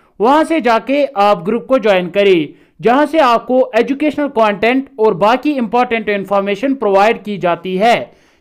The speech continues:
ये गुड न्यूज़ है बीजी फोर्थ सेमेस्टर बैकलॉग कैंडिडेट्स के लिए, जिन्होंने अभी तक अपना बैकलॉग फॉर्म सबमिट नहीं किया है। So, यूनिवर्सिटी ने नोटिफिकेशन इशू की है,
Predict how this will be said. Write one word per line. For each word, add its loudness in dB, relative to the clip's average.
ये 0
गुड 0
न्यूज़ 2
है 2
बीजी 0
फोर्थ -2
सेमेस्टर -2
बैकलॉग 0
कैंडिडेट्स 0
के 0
लिए, 2
जिन्होंने 0
अभी 0
तक -2
अपना -2
बैकलॉग 0
फॉर्म 0
सबमिट -2
नहीं -4
किया 0
है। 0
So, -6
यूनिवर्सिटी 2
ने 2
नोटिफिकेशन -2
इशू -6
की -4
है, 0